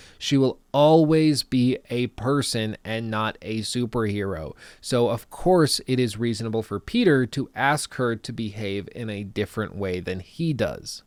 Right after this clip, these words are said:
He's going to be more protective of her. She's going to need more protection. It only makes sense.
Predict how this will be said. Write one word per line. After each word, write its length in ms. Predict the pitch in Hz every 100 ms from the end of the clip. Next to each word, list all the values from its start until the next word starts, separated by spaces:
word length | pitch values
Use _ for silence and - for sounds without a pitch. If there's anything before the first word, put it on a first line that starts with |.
| _ -
He's 200 | 107 104
going 220 | 117 117
to 60 | 107
be 100 | 117
more 220 | 120 113
protective 500 | - - 143 - 165
of 180 | 165 -
her. 260 | 170 165 - _
She's 420 | - - 123 120
going 300 | - 127 127
to 100 | 117
need 460 | 123 127 131 120 120
more 260 | 107 110
protection. 760 | 110 117 - 139 - - 92 76 - _
It 180 | - 117
only 340 | - 120 123 120
makes 340 | 110 101 -
sense. 500 | - 110 62 62 -